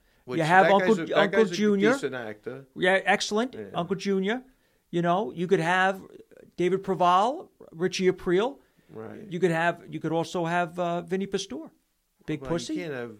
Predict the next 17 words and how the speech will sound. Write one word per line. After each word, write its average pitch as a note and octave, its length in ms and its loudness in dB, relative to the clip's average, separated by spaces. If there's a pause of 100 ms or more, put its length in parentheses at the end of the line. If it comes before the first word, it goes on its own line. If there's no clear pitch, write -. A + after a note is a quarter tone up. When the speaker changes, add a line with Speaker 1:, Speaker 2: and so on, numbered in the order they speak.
(340)
Speaker 1:
it D3+ 120 -12
goes D#3 200 -10
back D3+ 220 -10
to C#3+ 80 -12
what C#3 100 -14
you - 100 -14
said. - 260 -18
You - 60 -20
can't B2+ 280 -16
have G2+ 140 -12
David A2+ 360 -12
Proval B2+ 440 -14
'cause G#2+ 200 -18
he's G#2 200 -18
seventy. F2 720 -16
And G#2+ 260 -18
what, C3 120 -16